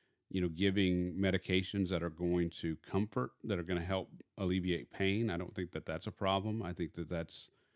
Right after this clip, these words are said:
that's fine. Again, I wanna be careful <laughs> because I wanna give help.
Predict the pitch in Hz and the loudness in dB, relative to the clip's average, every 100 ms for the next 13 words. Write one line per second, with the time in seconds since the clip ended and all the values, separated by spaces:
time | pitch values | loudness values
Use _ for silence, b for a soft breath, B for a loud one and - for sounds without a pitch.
0 | _ _ _ - 82 - 80 78 87 107 | _ _ _ -6 -4 -4 -2 0 0 0
1 | 113 - - 90 127 123 107 117 135 104 | -4 -8 -10 2 6 8 8 6 6 4
2 | 90 - 123 117 95 90 - - 110 90 | 0 0 0 0 -2 -2 -2 0 2 0
3 | - - - - 117 139 135 127 95 85 | -4 -8 -8 2 6 6 6 4 4 2
4 | 110 104 73 | 4 4 2